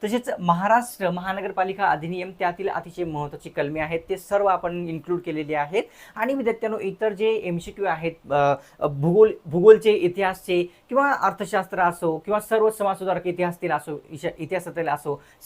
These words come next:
सर्वांचा समावेश विद्यार्थ्यांनो आपल्या पीडीएफमध्ये करण्यात आलेला आहे. पाचशे पेजेसची पीडीएफ आहे. सध्या ही पीडीएफ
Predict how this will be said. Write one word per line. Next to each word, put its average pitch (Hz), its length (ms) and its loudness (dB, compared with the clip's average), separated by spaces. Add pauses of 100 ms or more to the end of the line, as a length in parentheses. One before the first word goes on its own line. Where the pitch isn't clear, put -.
(100)
सर्वांचा 269 480 6
समावेश 220 360 0
विद्यार्थ्यांनो 185 360 0
आपल्या 170 220 0
पीडीएफमध्ये 156 520 -6
करण्यात 139 300 -6
आलेला 139 220 -4
आहे. 147 160 -2
पाचशे 180 460 -6
पेजेसची 226 340 -6
पीडीएफ 156 320 -6
आहे. 156 280 -4 (260)
सध्या 226 380 -2
ही 247 140 2
पीडीएफ 196 340 0